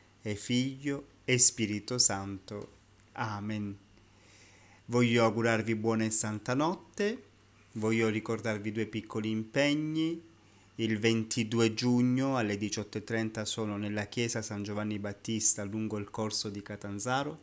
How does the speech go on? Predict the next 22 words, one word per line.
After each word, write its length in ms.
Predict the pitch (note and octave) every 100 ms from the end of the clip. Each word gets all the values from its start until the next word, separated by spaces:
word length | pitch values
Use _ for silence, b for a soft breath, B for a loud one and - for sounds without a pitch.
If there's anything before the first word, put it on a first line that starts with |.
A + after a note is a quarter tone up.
| B B B
per 160 | - G2+
celebrare 500 | - A2 G#2 G#2+ G#2
la 140 | G#2
Santa 360 | G2+ G#2+ G2+ G#2
Messa 600 | A2 A2 G#2 - D3 E3 - - - B B B B -
e 320 | A#2+ A#2 A2+
la 160 | A2 A2
presentazione 800 | A2+ - A2+ G#2+ G#2+ - A2+
dell'ultimo 600 | G#2+ G#2 G#2+ G2+ - A2+ C3+
libro. 680 | D3+ E3 E3 F#3+ G#3 - -
Aspetto 440 | G#2+ - - G#2 G#2+
tutti 320 | A2 G#2+ A2+
gli 100 | G#2+
amici 320 | G#2 G#2 -
di 120 | G2+
Catanzaro. 800 | G2+ G2+ G2+ G2+ A#2 B2+ C#3+ E3 - - B B B B B
E 500 | C3 B2 B2 A2+ -
il 300 | C#3 B2 A#2+ - -
trenta 640 | - B2 B2 B2 A#2 A#2
sarò 300 | G#2+ A#2 A2
a 60 | G#2
Bisceglie, 960 | G2+ G#2 G2+ - A#2 A2+ A2 A#2 C#3